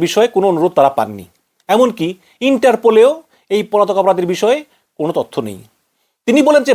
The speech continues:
বাংলাদেশ সহ যে কোনো দেশের আইন প্রয়োগকারী সংস্থাকেই সংযুক্ত আরব আমিরাতে লুকিয়ে থাকা সে সকল দেশের অপরাধীদেরকে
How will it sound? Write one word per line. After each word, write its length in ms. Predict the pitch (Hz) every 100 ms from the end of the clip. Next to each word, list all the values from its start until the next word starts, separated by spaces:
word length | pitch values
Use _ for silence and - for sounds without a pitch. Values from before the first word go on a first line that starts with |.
| 190
বাংলাদেশ 260 | 247 262 -
সহ 100 | 247 247 180
যে 60 | 233
কোনো 120 | 254
দেশের 300 | 214 - 208
আইন 100 | 196 202
প্রয়োগকারী 280 | 202 202 185
সংস্থাকেই 500 | 170 - 202 - 160 214 _ - -
সংযুক্ত 420 | 170 165 233 - 240 190
আরব 140 | 190
আমিরাতে 340 | 185 180 175 262 302 _ _ 190
লুকিয়ে 340 | 240 269 254 226
থাকা 240 | 196 202 240 269 _ _ _
সে 120 | - -
সকল 200 | 220 226 170 156
দেশের 200 | 180 214 208
অপরাধীদেরকে 440 | 226 190 196 -